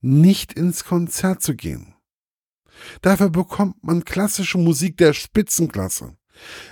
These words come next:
Lasst uns doch einfach mal diesen Saal voll machen. Der nächste Termin ist der siebzehnte März zweitausendvierundzwanzig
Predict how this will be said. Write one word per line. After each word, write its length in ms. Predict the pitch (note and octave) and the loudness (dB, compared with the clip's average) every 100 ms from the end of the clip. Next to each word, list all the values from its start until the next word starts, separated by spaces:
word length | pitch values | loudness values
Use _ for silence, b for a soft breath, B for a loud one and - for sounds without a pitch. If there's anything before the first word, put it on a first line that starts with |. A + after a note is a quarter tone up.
| B | B
Lasst 600 | A2 C3+ G#3+ - - - _ | 0 2 2 0 -8 -16 _
uns 360 | C3 F#3+ - | -2 0 0
doch 180 | C3+ - _ _ | -4 -6 _ _
einfach 800 | B2+ D#3+ G3+ G3 - E3 - - | 2 4 4 -2 -4 -4 -4 -4
mal 500 | B2 B2 B2+ C3+ - B B B B B - _ - | 0 2 2 2 -2 B B B B B -20 _ -4
diesen 520 | B2 B2+ - B2+ A2+ | 0 0 -2 -6 -6
Saal 420 | - F#2+ F#2+ G#2 | -8 -6 -6 -8
voll 460 | _ - - A2+ G#2+ | _ -14 0 4 4
machen. 560 | F2+ D#2+ - - C2+ _ _ | 4 -2 -6 -16 -18 _ _
Der 120 | B2 B2+ | 2 4
nächste 340 | F#3+ - D3 | 4 2 -4
Termin 460 | C#3+ C3+ D3 D#3+ - B B B _ | 0 2 4 4 0 B B B _
ist 240 | D3+ - | -6 2
der 120 | C3+ | 2
siebzehnte 580 | B2 C#3 - - C3 B2+ | 4 0 -2 -4 2 2
März 400 | G#2 G2 G#2 - | 4 2 -2 -8
zweitausendvierundzwanzig 1600 | - F2+ - F2+ G2 G#2+ - F#2+ F#2 - F#2 F2 - F2+ - | -4 -4 -4 -8 -8 -10 -8 -6 -6 -6 -6 -6 -10 -14 -20